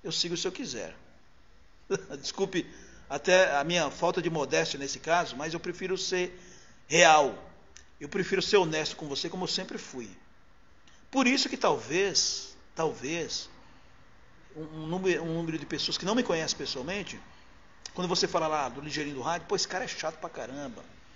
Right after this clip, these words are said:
Aí eu sempre faço assim, quando você ouvir falar assim, "Pô, aquele cara é chato, Ligeirinho", aí você pergunta pra pessoa, "Você conhece ele pessoalmente?" "Não", então você não pode falar.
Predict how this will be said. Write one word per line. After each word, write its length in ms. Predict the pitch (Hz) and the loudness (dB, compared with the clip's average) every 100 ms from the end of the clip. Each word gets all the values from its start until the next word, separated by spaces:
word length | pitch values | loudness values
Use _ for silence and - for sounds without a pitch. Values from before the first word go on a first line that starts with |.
| - - - - - - - | -20 -20 -20 -20 -18 -16 0
Aí 120 | - | 6
eu 80 | 269 | 6
sempre 240 | 262 277 262 | 6 4 4
faço 240 | 247 240 | 4 4
assim, 220 | - 185 | 0 -2
quando 240 | 160 247 233 | 0 0 4
você 240 | 220 226 | 6 8
ouvir 260 | 190 180 185 | 6 6 4
falar 180 | 185 | 4
assim, 280 | 160 - 170 - | 2 0 -2 2
"Pô, 80 | 190 | 2
aquele 220 | 190 185 | 2 2
cara 200 | 185 160 | 4 2
é 20 | |
chato, 360 | - 185 180 143 | 2 2 2 0
Ligeirinho", 480 | 135 135 185 202 - - - - - - - - | -4 0 0 -2 -6 -14 -16 -16 -16 -16 -16 -4
aí 180 | 147 190 | 2 6
você 360 | 202 - 208 | 6 6 4
pergunta 480 | 208 247 180 208 208 | 6 6 4 0 -2
pra 160 | - 143 | -4 -4
pessoa, 180 | 147 - | -6 -4
"Você 80 | 262 | 0
conhece 340 | 262 160 - | 2 4 4
ele 120 | 190 | 2
pessoalmente?" 640 | 180 151 143 160 196 - | 2 -2 -2 -4 -6 -8
"Não", 300 | 202 208 - | -2 -2 0
então 200 | 254 359 | -4 -8
você 140 | 381 - | -8 -6
não 80 | 339 | 0
pode 180 | 196 | 0
falar. 320 | - 180 139 | 2 0 0